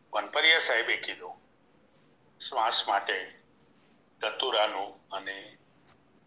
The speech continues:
આનું, આપણે બધા જાણીએ છીએ કે શ્વાસમાં કંકાસવ બજારમાં આવે છે અને એ ધતુરાની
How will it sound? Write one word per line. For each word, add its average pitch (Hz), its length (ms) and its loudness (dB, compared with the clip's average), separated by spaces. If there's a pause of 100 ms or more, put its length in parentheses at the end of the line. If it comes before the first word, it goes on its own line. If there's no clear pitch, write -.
(140)
આનું, 107 260 0 (760)
આપણે 196 220 2
બધા 160 260 2
જાણીએ 117 500 2
છીએ - 300 -4 (200)
કે 120 100 0
શ્વાસમાં 127 640 2
કંકાસવ 110 760 0 (800)
બજારમાં 110 520 0
આવે 90 180 -6
છે - 180 -16 (1300)
અને 135 160 4
એ 170 680 4
ધતુરાની 107 600 0